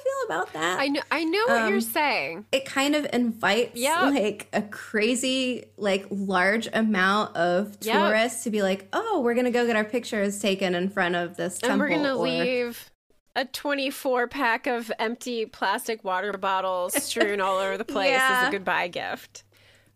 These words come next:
Speaker 2: I
Speaker 1: Yeah. So there's always that question kind of in the back of my
Speaker 2: Mm-hmm.
Speaker 1: head. And I think that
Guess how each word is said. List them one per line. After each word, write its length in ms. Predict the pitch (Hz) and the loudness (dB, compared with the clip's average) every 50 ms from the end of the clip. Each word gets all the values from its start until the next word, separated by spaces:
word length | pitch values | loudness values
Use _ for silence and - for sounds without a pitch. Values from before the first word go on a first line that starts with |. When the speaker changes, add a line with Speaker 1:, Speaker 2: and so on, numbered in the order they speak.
| _ - - | _ -16 -8
Speaker 2:
I 260 | - 208 220 202 196 247 | -6 -4 -2 0 0 2
Speaker 1:
Yeah. 460 | 247 240 226 220 214 202 190 190 202 226 - - - - - _ | 2 2 4 4 2 2 2 0 -2 -4 -10 -20 -20 -20 -20 _
So 580 | - - - 233 214 208 202 196 196 196 202 - | -12 -4 0 2 2 2 2 2 2 0 -2 -2
there's 440 | - 254 226 240 233 226 226 233 226 233 - | -4 -2 0 0 0 2 2 0 -2 -2 0
always 500 | 208 220 226 240 240 233 233 233 233 - - - | 0 2 2 2 2 2 2 0 -2 -6 -10 -4
that 260 | - - - 175 - - - | 0 0 0 0 0 -4 -8
question 840 | - 214 - 202 - - - - - 165 151 - 165 180 180 202 214 208 | -4 -2 -2 -2 -4 -6 -10 -6 -4 -4 -2 -2 -2 -2 -2 -2 -4 -4
kind 280 | - 220 196 185 180 | -4 -2 0 2 2
of 160 | 180 175 - - - | 2 0 -2 -4 -4
in 140 | 180 180 | -2 -2
the 80 | 180 175 | -2 -2
back 360 | 175 - 131 127 147 190 - - | -4 -2 -2 -2 -2 -2 -4 -6
of 100 | 185 190 | -6 -4
my 180 | 214 226 233 | -4 -4 -4
Speaker 2:
Mm-hmm. 180 | - - - - | -2 -2 -2 0
Speaker 1:
head. 480 | 196 - - - - - 190 196 - - | 0 0 0 0 -2 -2 -4 -6 -8 -6
And 560 | - 190 185 180 180 175 175 175 180 190 190 - - - _ - - _ _ _ _ - | -2 -2 0 2 2 2 2 0 0 -2 -4 -8 -20 -20 _ -20 -20 _ _ _ _ -2
I 160 | 220 226 254 | 0 0 0
think 640 | 254 262 - - - 311 330 370 392 381 - - - | 0 -4 -8 -2 0 2 2 2 0 -2 -6 -12 -4
that 460 | - 311 294 277 247 - - - - | 0 2 2 2 2 0 -2 -4 -14